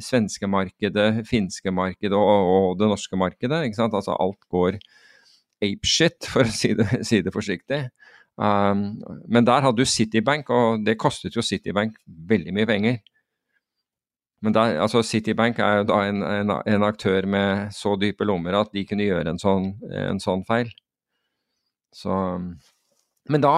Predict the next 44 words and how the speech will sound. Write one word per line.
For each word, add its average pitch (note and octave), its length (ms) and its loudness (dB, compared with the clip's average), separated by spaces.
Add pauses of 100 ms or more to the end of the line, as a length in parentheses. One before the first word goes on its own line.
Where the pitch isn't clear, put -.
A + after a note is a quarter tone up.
var D#3 80 4
det C#3 160 6
vel B2+ 140 4
også F3 180 0
circuit A2 560 2
breaker A#2 300 4
som B2+ 180 6
gikk, A2+ 240 4
og C#3 80 4
noen F2+ 220 0
som B2+ 100 2
ikke A2+ 220 2
gikk, B2+ 180 2
for A#2+ 80 0
det A#2 80 4
var G#2+ 160 6
jo B2+ 160 6
en B2 160 2
del, G#2 240 2
der G#2+ 160 4
var G#2+ 160 2
det G#2 80 2
jo, G#2+ 140 0 (720)
annullerte A2 720 4
man G#2+ 160 4
en, A2 160 4
vel A2 160 4
en A2 160 4
del G2 240 2
handler F#2 400 -2
også, G#2+ 220 -2 (100)
men G#2 240 -4
nå G#2+ 160 -6
husker G#2 220 -6
jeg - 80 -12
ikke G#2 100 -8
den G2 160 -6
der F#2 160 -12
i, G2+ 140 -8 (180)
i G2+ 80 -6
detalj, G2 400 -6
men F#2+ 160 -6
vi F#2+ 100 -4
var, F2+ 280 -6